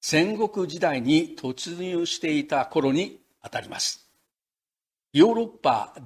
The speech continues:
ドイツで千五百十七年十月三十一日に聖書に戻ることを訴えた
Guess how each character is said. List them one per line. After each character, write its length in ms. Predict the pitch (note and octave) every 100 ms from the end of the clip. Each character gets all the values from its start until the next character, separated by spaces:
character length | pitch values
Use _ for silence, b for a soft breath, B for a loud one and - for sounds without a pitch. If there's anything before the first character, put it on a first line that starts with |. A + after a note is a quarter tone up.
| A2
ド 200 | G3+ G#3
イ 80 |
ツ 200 | - -
で 360 | A#2 C3+ C3 _ -
千 320 | - F#3+ D#3+
五 120 | C3
百 280 | B2+ C#3 C3+
十 260 | - D3 F#3+
七 240 | F#3 E3+
年 260 | C#3 A2+ G2+
十 280 | - C#3 E3
月 200 | D#3+ -
三 260 | F3 E3
十 180 | C3 B2
一 220 | B2 D3
日 240 | C3+ B2+ B2
に 180 | A#2+ - b b -
聖 220 | F3+ E3+
書 140 | D3
に 120 | C#3
戻 240 | C3 C#3 F3
る 80 | D3+
こ 120 | D3
と 220 | E3+ C#3
を 80 | C3
訴 280 | - F#3 D3+
え 40 |
た 240 | C#3 A#2